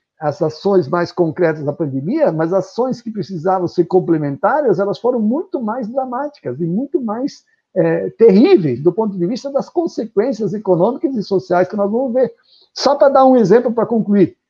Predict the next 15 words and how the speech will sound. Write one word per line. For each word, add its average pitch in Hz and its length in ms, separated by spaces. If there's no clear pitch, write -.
o 349 160
programa 277 680
de 185 160
manter 185 480
o 247 60
emprego, 208 460
nós 202 180
acabamos 196 500
de 262 60
analisar 180 580
no, 160 240
é, 131 320
no, 147 540
no 143 220
ecate, 165 680